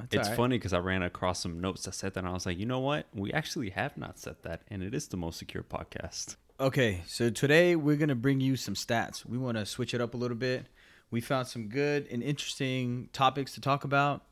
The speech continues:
Speaker 1: and definitely bring you some numbers. 'Cause usually we don't do that, but, you know, as cybersecurity grows and cybercrime grows,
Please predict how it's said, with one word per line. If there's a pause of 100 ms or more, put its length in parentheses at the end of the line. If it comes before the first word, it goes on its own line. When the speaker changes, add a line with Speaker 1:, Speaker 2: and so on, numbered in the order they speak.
Speaker 1:
and
definitely
bring
you
some
numbers. (420)
'Cause
usually
we
don't
do
that,
but,
you
know,
as
cybersecurity
grows
and
cybercrime
grows,